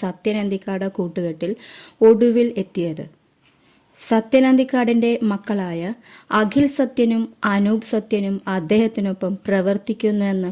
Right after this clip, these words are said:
പ്രത്യേകതയും ഹൃദയപൂർവ്വത്തിനുണ്ട്. ചിത്രത്തിൻ്റെ കഥ ഒരുക്കിയിരിക്കുന്നത് അഖിൽ സത്യനാണ്. നവാഗതനായ ടി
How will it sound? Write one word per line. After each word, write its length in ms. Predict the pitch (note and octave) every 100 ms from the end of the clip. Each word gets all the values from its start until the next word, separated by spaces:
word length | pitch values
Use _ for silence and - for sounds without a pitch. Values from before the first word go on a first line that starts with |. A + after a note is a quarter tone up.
| -
പ്രത്യേകതയും 640 | F3+ - A3 G#3 F#3 F3 F3
ഹൃദയപൂർവ്വത്തിനുണ്ട്. 1000 | - F#3+ F#3 F#3+ G3 F3 E3 F3 D#3+ D#3 - _ - - - _
ചിത്രത്തിൻ്റെ 600 | - A#3 B3+ B3+ B3 A#3 A#3+ A#3
കഥ 220 | F#3+ F3 F#3+ A3 - _ G3+
ഒരുക്കിയിരിക്കുന്നത് 800 | G#3 G#3+ A3+ A3 G#3 G3+ F#3+ G3 - F#3+
അഖിൽ 240 | F#3+ G3+ G#3+ -
സത്യനാണ്. 500 | F3+ F3+ E3+ D#3 D#3+ - - - - G#3+
നവാഗതനായ 840 | A3+ A3+ B3 A#3+ A#3+ A#3 A3+ A3 G#3 _
ടി 100 | A#3+